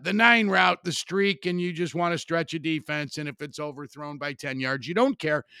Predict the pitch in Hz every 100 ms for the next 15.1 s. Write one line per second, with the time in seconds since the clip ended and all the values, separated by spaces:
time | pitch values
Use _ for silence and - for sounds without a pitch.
0 | - - 262 285 285 247 180 226 185 202
1 | 190 - 175 170 160 147 165 160 143 131
2 | 123 110 107 98 - 139 139 135 143 -
3 | 117 107 - - 170 - 110 90 - 147
4 | 151 147 151 220 202 139 131 120 113 -
5 | 107 104 95 104 - _ _ _ _ _
6 | _ 190 220 269 175 247 294 - - _
7 | _ _ 214 277 123 110 202 294 180 -
8 | 147 127 117 101 92 _ _ _ - 214
9 | 170 - - - - 143 175 123 92 165
10 | 180 143 104 90 - 180 156 131 147 208
11 | 156 - 190 185 160 135 135 131 208 160
12 | 143 117 156 156 143 - 240 247 180 -
13 | 196 180 170 - 147 202 180 156 143 120
14 | 170 156 139 175 214 185 143 120 113 127
15 | 101